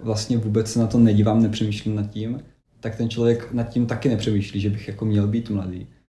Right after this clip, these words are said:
Jo, když se oholím zrovna já, tak prostě vypadám úplně ještě na dvacet, ani ne <laughs> dvacet dva, ale ten člověk prostě asi to pozná samozřejmě,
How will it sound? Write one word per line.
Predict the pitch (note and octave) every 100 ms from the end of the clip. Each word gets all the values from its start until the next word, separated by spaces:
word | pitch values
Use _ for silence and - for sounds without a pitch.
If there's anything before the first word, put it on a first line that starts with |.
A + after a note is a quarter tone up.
| _ -
Jo, | G2+
když | G#2
se | - A2
oholím | G2+ G2+ G2+ G#2+
zrovna | G#2 G#2 G#2+ G#2+
já, | G2 G2+ G#2+
tak | A2 G#2 -
prostě | A2 -
vypadám | G#2 A2+ G#2+ A2 G#2+ A2 -
úplně | G#2+ A2
ještě | G#2+ G2+ G#2 A2+
na | G#2+
dvacet, | G#2 G#2 - G#2
ani | G#2 A2
ne | A2 G2
<laughs> |
dvacet | G#2 G#2 G2+ A#2
dva, | G#2 G2+ G#2 - _ _ _
ale | A#2 A2 A2 G#2+ G#2+ - _ _ _ _
ten | - A#2+
člověk | A2+ A#2 A2+ A#2 - -
prostě | A#2 G#2+ - C3 A#2+
asi | - -
to | C3+ A2+
pozná | - - - G2 A#2+ C3
samozřejmě, | C3+ B2 B2+ B2+ C3+ C#3+